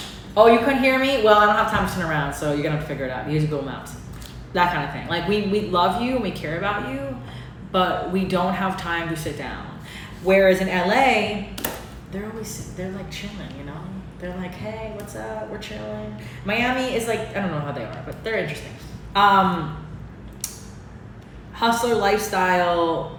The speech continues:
it's ultra expensive. Literally, like, a sandwich is, like, fifteen dollars for no reason. It's sad. But you don't have car insurance. You don't have liability. You do not have a premium, a car premium, whatever.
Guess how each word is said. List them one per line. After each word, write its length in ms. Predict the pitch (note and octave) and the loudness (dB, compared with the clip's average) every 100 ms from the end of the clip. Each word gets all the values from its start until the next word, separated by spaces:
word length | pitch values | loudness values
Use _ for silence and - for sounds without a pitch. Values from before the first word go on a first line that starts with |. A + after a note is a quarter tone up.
| - | -2
it's 280 | G3+ - - | 0 0 4
ultra 360 | A3+ B3+ - | 6 6 4
expensive. 760 | - - D3+ D3+ - D#3 D#3 D#3 | -2 2 2 2 -2 -2 -2 -2
Literally, 340 | G3 A#3+ B3 F#3 | 2 2 2 0
like, 80 | |
a 40 | F#3+ | -2
sandwich 440 | - D3+ C#3+ D3+ | -4 -6 -4 -4
is, 100 | D#3 | -4
like, 120 | D3+ - | -6 -4
fifteen 440 | D#3+ D#3 - D3+ | -6 -6 -6 -6
dollars 580 | C3+ B2 B2+ C3 C#3+ - - - - - - - - - - - - - - | -4 -6 -6 -6 -8 -10 -12 -14 -14 -14 -14 -14 -14 -14 -14 -14 -12 -12 -10
for 140 | B3 | -6
no 200 | A3+ F3 | -2 -2
reason. 380 | D#3 C#3+ D#3 - - - - - - - | -2 -4 -4 -6 -12 -16 -16 -16 -16 -8
It's 200 | - - | -6 -6
sad. 300 | C#3+ D3 - - - - - - - | -6 -8 -10 -12 -14 -14 -14 -12 -2
But 120 | A3+ G3+ | 0 2
you 140 | G#3+ | 4
don't 240 | A3+ A#3+ | 8 8
have 240 | B3 - - | 8 6 4
car 240 | A#3 A#3 | 2 2
insurance. 480 | G#3 - D#3 - - - - | 2 0 -4 -6 -10 -12 -4
You 120 | F#3 | 0
don't 260 | F#3+ G3+ G#3+ | 4 6 6
have 200 | A3 G3 | 4 4
liability. 760 | F#3 F3+ D#3+ D3+ D3 D3+ F#3 - - | 2 2 2 2 2 0 -4 -8 -10
You 80 | E3 | -8
do 160 | E3 F3 | -6 -4
not 360 | F3 E3+ F3 | 0 0 0
have 420 | E3+ F3+ E3+ E3+ E3 | 0 2 4 4 0
a 160 | D#3 | -4
premium, 480 | A3+ A#3+ A3+ A3 G3+ | -2 0 0 0 0
a 40 | F#3+ | -2
car 280 | - F#3+ | 2 2
premium, 220 | F3+ F3+ D#3+ | 2 0 -2
whatever. 280 | D3 B2 | -2 -2